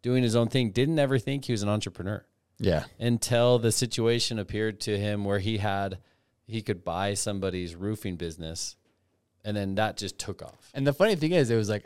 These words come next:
Speaker 2: I bought his roofing business, and really what he did is just buy their phone number.
Speaker 1: The guy handed him the phone. <laughs>
Speaker 2: Yeah.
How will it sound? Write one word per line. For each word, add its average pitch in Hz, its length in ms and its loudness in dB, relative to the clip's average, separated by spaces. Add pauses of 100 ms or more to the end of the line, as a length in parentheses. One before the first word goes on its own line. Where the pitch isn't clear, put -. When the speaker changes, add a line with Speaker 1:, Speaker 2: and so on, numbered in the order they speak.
(120)
Speaker 2:
I 123 100 8
bought 123 240 4
his 101 140 -4
roofing 131 240 2
business, 185 400 2 (160)
and 127 160 8
really 196 180 10
what 160 140 8
he 139 80 4
did 131 160 4
is 120 100 0
just 113 160 -4
buy 107 160 6
their 95 140 -2
phone 95 200 2
number. 67 360 -4
Speaker 1:
The 131 140 0
guy 151 180 10
handed 151 320 6
him 139 100 4
the 127 60 4
phone. 117 380 0 (100)
<laughs> - 240 0
Speaker 2:
Yeah. 135 140 4